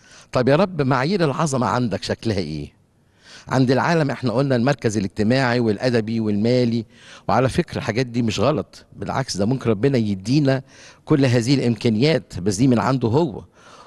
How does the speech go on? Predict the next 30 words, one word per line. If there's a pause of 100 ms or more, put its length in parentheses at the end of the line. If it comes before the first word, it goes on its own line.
(140)
و-، (140)
واحنا
ما
نبقاش
عندنا
ال-،
الكبرياء (840)
ان
احنا
الحاجات
دي
من
عندنا، (260)
يعني
ممكن
تكون
الحاجات
دي
كلها
بركة، (440)
المركز
الأدبي
والمالي
والاجتماعي، (680)
لكن
المهم
ان
احنا
نرجع
الفضل